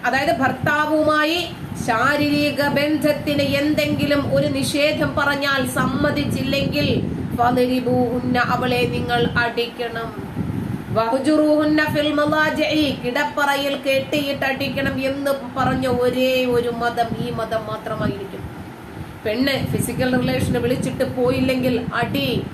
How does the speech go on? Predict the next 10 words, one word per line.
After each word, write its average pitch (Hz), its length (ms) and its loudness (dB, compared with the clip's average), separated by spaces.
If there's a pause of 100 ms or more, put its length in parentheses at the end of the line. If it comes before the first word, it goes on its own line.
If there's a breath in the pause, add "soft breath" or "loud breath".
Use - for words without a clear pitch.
(140)
അത് 247 220 0
കഴിഞ്ഞിട്ട് 247 420 -2
കുളിച്ചില്ലെങ്കിൽ 254 680 0 (120)
അടി. 262 520 0 (300)
അങ്ങനെ 226 480 0 (100)
പെണ്ണിനെ 233 500 0
വെറും 233 320 2
ഒരു 226 120 2
ഭോഗവസ്തുവായി 240 1040 0
മാത്രം 247 460 -2